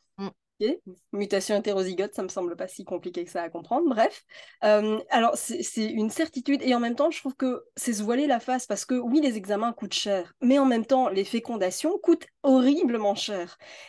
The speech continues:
Speaker 2: Et
Speaker 1: Mm.
Speaker 2: on pourrait en faire moins si on le faisait mieux. Euh, je rappelle quand même qu'on a droit en France que à quatre tentatives, donc c'est pas non plus un chiffre, euh, énormissime. On en a un peu
Speaker 1: Enfin,
Speaker 2: plus
Speaker 1: on
Speaker 2: en
Speaker 1: a, on a le
Speaker 2: Belgique.
Speaker 1: droit encore, hein. Enfin, attends, on a le droit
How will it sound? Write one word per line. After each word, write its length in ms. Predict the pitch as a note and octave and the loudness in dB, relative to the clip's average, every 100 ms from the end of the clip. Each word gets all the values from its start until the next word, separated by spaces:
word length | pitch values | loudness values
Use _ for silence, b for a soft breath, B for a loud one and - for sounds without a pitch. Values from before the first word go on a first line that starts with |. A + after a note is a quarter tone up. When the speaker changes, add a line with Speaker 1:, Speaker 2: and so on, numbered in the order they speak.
| - G3 | -4 4
Speaker 2:
Et 160 | C#4+ | 6
Speaker 1:
Mm. 20 | |
Speaker 2:
on 140 | C4+ B3 | 6 6
pourrait 240 | C#4 C#4+ | 4 6
en 140 | C#4 B3 | 6 6
faire 300 | B3 A3 A#3 | 2 4 8
moins 540 | B3 C#4 D#4+ E4+ A3+ | 10 10 8 4 2
si 360 | - - C#4 C4 | -4 -2 4 4
on 100 | A#3+ | 4
le 140 | A3+ | 2
faisait 420 | - A#3+ G#3 A#3 - | 0 -2 0 -2 -2
mieux. 520 | G3 A3 C4+ D4+ C4 B B B - | -2 4 6 4 0 B B B -2
Euh, 380 | F#3+ F#3+ G3 G3+ | 0 2 2 0
je 100 | G3+ | -4
rappelle 280 | G#3 B3 A#3+ | -2 -2 -2
quand 140 | A3+ | -2
même 200 | A#3 C4 | 0 0
qu'on 460 | - A3+ G#3 G3+ A3 | 0 -4 0 0 2
a 100 | G#3 | 0
droit 320 | G#3+ A#3 A#3 | 0 0 0
en 120 | G3+ F#3+ | 0 -4
France 380 | - A#3+ G#3+ | -4 -4 -2
que 100 | - B3+ - | -2 0 0
à 100 | G3+ - | -4 -2
quatre 320 | B3 G#3 - - | -2 -2 -6 -4
tentatives, 600 | F#3+ G3 B3 G#4+ F4 G#3 | -2 0 -2 0 0 0
donc 160 | G3+ | -4
c'est 100 | - | -4
pas 160 | - A3 | -2 -2
non 180 | G#3+ G#3 | -2 -2
plus 240 | B3+ C4+ | 0 0
un 80 | F3+ | -2
chiffre, 460 | - C4 B3 - F#3+ | -2 -4 -6 -8 -4
euh, 400 | F#3 F#3 F#3 F3 | -2 0 -2 -2
énormissime. 800 | A3 G3+ F#3+ G3+ G3 D#4 G4 F4+ B B B | 0 0 0 -2 0 2 6 4 B B B
On 120 | G#3+ A#3 | 0 4
en 120 | B3 | 6
a 40 | |
un 120 | C4 | 6
peu 100 | C4+ | 6
Speaker 1:
Enfin, 180 | B3+ C4+ | 4 4
Speaker 2:
plus 140 | C4+ C4+ | 4 4
Speaker 1:
on 40 | |
Speaker 2:
en 60 | B3+ | 2
Speaker 1:
a, 60 | |
on 20 | A#3+ | 2
a 40 | |
le 60 | A#3+ | 4
Speaker 2:
Belgique. 220 | A#3 G#3+ | 2 2
Speaker 1:
droit 280 | G#3 D#4+ E4+ | 4 4 4
encore, 420 | G#3 G3+ G4+ G#4 | 0 2 2 2
hein. 160 | D#4+ E4+ | 0 -2
Enfin, 200 | - A3+ | -2 -2
attends, 240 | G3+ G3+ E3 | -2 -2 -6
on 120 | G3 | -4
a 80 | G3 | -4
le 80 | G3+ | -4
droit 360 | F#3+ G3 D4+ | -8 0 0